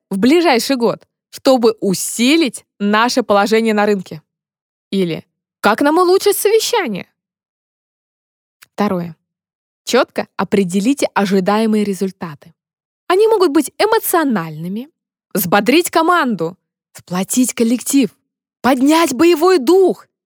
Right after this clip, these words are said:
порадоваться вместе, спуститься с небес на землю – и тому подобное. И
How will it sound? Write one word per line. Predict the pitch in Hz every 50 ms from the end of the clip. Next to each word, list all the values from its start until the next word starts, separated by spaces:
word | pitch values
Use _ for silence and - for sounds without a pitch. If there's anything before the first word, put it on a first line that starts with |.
| _ _ _
порадоваться | - 494 523 415 302 262 240 294 359 370 359 339 294 262 220 240 226 220 208 - - 208
вместе, | 196 220 220 220 220 214 202 185 - - - - 165 139 - _ _ _ _ _ _ _ _ -
спуститься | - - 339 320 - - 370 480 494 - 494
с | -
небес | 285 254 226 214 262 370 -
на | 427 392 403
землю – | 294 226 202 202 202 214 254 320 392 427 _ _ _ _ _ _ _ _
и | -
тому | 285 247 220 190
подобное. | - - 170 165 165 - - 170 156 160 165 _ _ _ _ _ _ _ _ _ _ _ _ _ -
И | 214 262 294